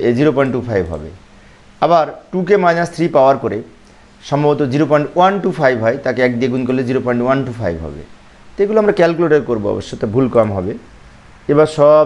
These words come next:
যোগ করে আমরা পাবো এই জিরো পয়েন্ট থ্রি সেভেন ফাইভ। এইবার একসাথে উত্তর লিখব। এবার আমরা সবার শেষে গ নংয়ে যদি উত্তর লিখে এইভাবে লিখতে পারি,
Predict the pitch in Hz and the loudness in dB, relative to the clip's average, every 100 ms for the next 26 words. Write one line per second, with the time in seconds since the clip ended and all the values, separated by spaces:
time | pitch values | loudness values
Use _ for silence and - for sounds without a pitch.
0 | 127 139 - 127 120 117 104 104 143 285 | 2 -4 -2 0 2 2 2 0 0 -6
1 | - - - - - - - - - - | -14 -20 -20 -20 -20 -20 -20 -20 -6 0
2 | 110 104 - 104 120 160 147 151 170 160 | 2 0 -2 -2 0 2 2 2 0 -4
3 | 147 143 143 147 - 120 117 123 - 85 | 0 2 2 2 0 2 2 0 -6 -8
4 | - - - - - - - - 180 196 | -10 -18 -20 -20 -20 -20 -8 0 2 4
5 | 165 143 175 - _ _ - - 143 - | 2 2 -2 -12 _ _ -14 -4 -4 -2
6 | 135 147 123 135 95 80 71 - - - | -4 -4 -4 -4 -4 -6 -12 -18 -20 -20
7 | - - - - - - - - - - | -20 -20 -20 -20 -20 -20 -20 -20 -20 -20
8 | - - - 135 143 156 165 - 151 156 | -20 -20 -8 0 2 2 0 0 0 0
9 | 139 175 151 143 143 143 127 131 139 127 | -2 -4 0 0 2 0 -2 0 -2 0
10 | 143 120 117 123 113 113 101 98 92 101 | 0 2 2 2 0 -2 -4 -4 -6 -6